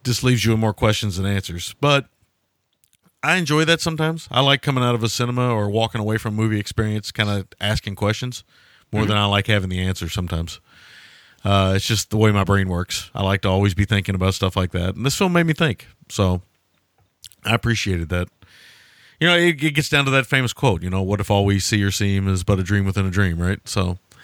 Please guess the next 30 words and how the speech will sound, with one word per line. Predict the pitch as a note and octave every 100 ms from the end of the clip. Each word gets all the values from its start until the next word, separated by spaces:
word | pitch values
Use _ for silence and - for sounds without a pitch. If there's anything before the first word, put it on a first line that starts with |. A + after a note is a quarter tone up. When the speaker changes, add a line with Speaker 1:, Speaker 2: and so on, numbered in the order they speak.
| - -
Speaker 2:
Mm-hmm. | C3 B2 A2 E3+ - -
Speaker 1:
you | F#2+
know, | F#2
we | F#2 A2
don't | A#2+
know | F#2+
what | F2
reality | F2 E2+ E2+ F2 F2
is. | G#2+ -
We |
think | A2 C3+
we | -
know. | C#3
Speaker 2:
That | D#3
was | D#3
Rodney | D3+ D3+ D3
Dam-, | C#3+ C#3+ D3 -
James | C#3 C3 B2
Dio? | - C3 F#3 F3+ - -
Speaker 1:
Uh, | B2+ C3+ C3+ B2+
yeah, | A#2+
no, | G#2 A#2+
I | B2
think | G#3
it | G3
was | A#2+
actually | B2+ - G2+
Rodney | G2+ F#2
Dangerfield. | F2+ F2+ E2+ D#2 - - _ - _ - -
Speaker 2:
Oh. | F3